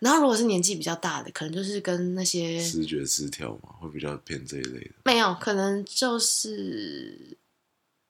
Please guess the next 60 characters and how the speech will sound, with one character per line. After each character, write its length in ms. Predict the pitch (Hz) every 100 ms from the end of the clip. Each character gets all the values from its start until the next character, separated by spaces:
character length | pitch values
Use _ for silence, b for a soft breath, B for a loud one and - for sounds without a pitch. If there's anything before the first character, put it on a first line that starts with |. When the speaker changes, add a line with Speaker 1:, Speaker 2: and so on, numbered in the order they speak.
| _ _ _ _ _ -
Speaker 1:
很 240 | - 170
长 280 | - 165 165
期 280 | 170 - 180
的 100 | 175
忧 180 | 180
郁 80 | 175
症 200 | 156 165
患 240 | - 160 - 139
者。 120 | - _
Speaker 2:
哦。 500 | - - - - -
Speaker 1:
他 100 | -
们 160 | 233 214
就 140 | 202
是 420 | 226 233 214 190 - _ _ _
已 120 | - 180
经 320 | 196 196 196
状 260 | - 208 180
态 160 | 185
就 80 | 165
是 100 | 170
到， 380 | 160 170 151 147 B B B B B _ _ _ _ _ -
他 120 | 226
们 100 | 202
就 100 | 190
必 100 | 190
须 140 | 180
常 240 | 170 160 156
年 180 | 143 147
住 120 | 165
在 100 | 160
病 240 | 156 151 -
房 160 | - -
里。 120 | - - - _ _ _
Speaker 2:
哦。 380 | - 80 78 71 71 _
Speaker 1:
我 140 | 214
在 160 | 220 240
猜 320 | 220 190 160
啦， 160 | 156 151
因 120 | 202
为 180 | 233 247
其 160 | 240 208
实 80 | 196
聊 260 | 202 175
到 140 | 175 196
没 160 | 160
几 160 | 151 -
个， 100 | 160
然 120 | 180
后 80 | 214
有 240 | 214 202
可 180 | 240 226
能 120 | 156
有 160 | 156 160
一 40 |
些 160 | 220 262
人 220 | 247 156
其 140 | -
实 80 | 143
就 120 | 143
是 220 | 175 175